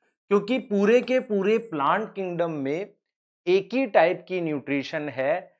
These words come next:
that is basically, that is basically autotrophic nutrition। इस वजह से हम न्यूट्रिशन वाले टॉपिक को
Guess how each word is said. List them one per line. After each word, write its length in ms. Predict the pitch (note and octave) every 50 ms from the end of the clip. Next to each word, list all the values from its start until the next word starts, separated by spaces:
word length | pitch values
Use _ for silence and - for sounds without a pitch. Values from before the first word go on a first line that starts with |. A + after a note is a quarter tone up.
| _ _ _ - B2+
that 300 | C3 C#3 D3 D3 - G#3
is 180 | A3+ G#3+ E3+
basically, 880 | D3 C3 C#3+ C#3+ C#3 - - F#3+ F#3+ E3 - - C3+ C3+ E3+ G3+ F3 B2 F#2 D#2+ _ G2 A2+
that 220 | B2+ C3 C3 -
is 240 | G#3 A3 G3 D#3+ C#3+
basically 640 | C3 C#3 C3+ C3+ - D3+ D3+ - - E3 F#3+ A#3 - - - C#3
autotrophic 800 | D3 D#3+ D#3+ - G#3+ G#3+ G#3+ G#3+ F#3 E3+ D#3+ D#3+ - D#3+ - -
nutrition। 640 | C3+ B2+ B2 G#2 C3 C3+ C3 B2 - F#3 A3 A3+ G#3+ - _ _ _ _ _ A3+
इस 200 | C4+ C4 - A3
वजह 320 | G3 F3+ D#3+ D3 D#3+ D#3+
से 180 | D3 - F#3 F#3
हम 120 | G3 G#3
न्यूट्रिशन 680 | G3+ F3 D#3 D3+ D3 C#3 F3 F#3 F#3 - - A#3 A3+
वाले 360 | G#3 E3 D#3+ D#3 D3 D#3 E3+ E3
टॉपिक 480 | - - C3+ A#2+ - - - C#3+ C3+
को 520 | - _ _ - E3+ F#3 G#3 A3 G#3+ -